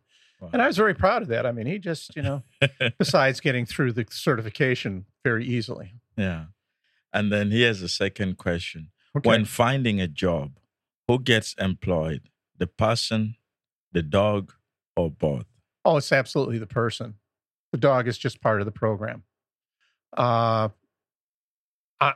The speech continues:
Speaker 2: you know, how it happened with me was, uh, at Angel's Grace. Uh, I came along and really had only l-, really began to understand. I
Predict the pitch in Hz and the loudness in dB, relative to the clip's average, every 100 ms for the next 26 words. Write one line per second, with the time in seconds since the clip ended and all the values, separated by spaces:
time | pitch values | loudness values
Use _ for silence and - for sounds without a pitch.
0 | - 147 117 165 180 147 165 160 131 123 | -2 -2 2 2 2 2 2 0 -2 -2
1 | - 135 139 143 120 120 110 - - 120 | -2 0 2 2 2 0 -2 -6 -2 0
2 | 117 131 123 117 113 - 135 135 143 - | 0 -2 0 0 -2 -2 0 2 0 -4
3 | - _ _ _ _ _ _ _ _ - | -12 _ _ _ _ _ _ _ _ -6
4 | 110 104 104 113 113 _ _ _ _ _ | -2 -2 -2 -6 -10 _ _ _ _ _
5 | _ _ _ _ _ _ _ - 156 143 | _ _ _ _ _ _ _ -2 0 2
6 | 160 139 127 123 123 117 120 - 120 110 | 2 2 2 2 4 2 0 -4 -2 0
7 | 110 107 101 127 156 - 151 170 202 185 | 2 0 -2 -8 -14 -6 0 2 4 2
8 | 170 135 - _ _ _ _ 147 131 160 | 0 -2 -8 _ _ _ _ 0 2 2
9 | 151 139 120 127 131 120 151 165 139 127 | 2 2 2 0 0 0 2 2 0 0
10 | 120 139 131 123 117 - 135 123 110 - | 2 2 2 0 -2 -2 -2 0 -2 0
11 | 113 113 139 147 | 0 2 2 0